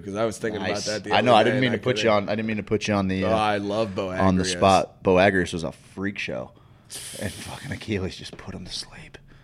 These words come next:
Speaker 2: Just
Speaker 1: He just
Speaker 2: fucking
Speaker 1: plays one of those,
Speaker 2: jump.
Speaker 1: yeah.
Speaker 2: Done. Next.
Speaker 1: That's what I always thought.
Speaker 2: Wakes up with a couple of broads next to him. Kid's like, "Ah."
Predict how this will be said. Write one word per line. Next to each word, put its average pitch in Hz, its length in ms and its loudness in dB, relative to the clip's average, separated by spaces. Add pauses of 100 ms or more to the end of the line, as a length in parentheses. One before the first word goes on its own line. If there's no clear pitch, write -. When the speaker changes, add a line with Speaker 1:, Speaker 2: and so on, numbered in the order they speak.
(200)
Speaker 2:
Just - 80 -18 (640)
Speaker 1:
He 131 120 -8
just 131 120 -6
Speaker 2:
fucking 110 300 2
Speaker 1:
plays 95 120 -4
one 90 120 -10
of - 80 -8
those, 127 120 0
Speaker 2:
jump. 202 320 8
Speaker 1:
yeah. - 760 -12 (340)
Speaker 2:
Done. 190 320 6 (500)
Next. 180 420 4 (380)
Speaker 1:
That's 143 180 -4
what 196 100 4
I 185 40 6
always 147 240 4
thought. 135 220 4
Speaker 2:
Wakes 226 280 8
up 240 200 10
with 196 120 4
a 165 40 -2
couple 202 340 0
of 170 120 -4
broads 196 360 -2
next 160 320 -10
to 131 80 -4
him. 104 160 -8
Kid's 131 280 -6
like, 120 220 -6 (120)
"Ah." - 140 -8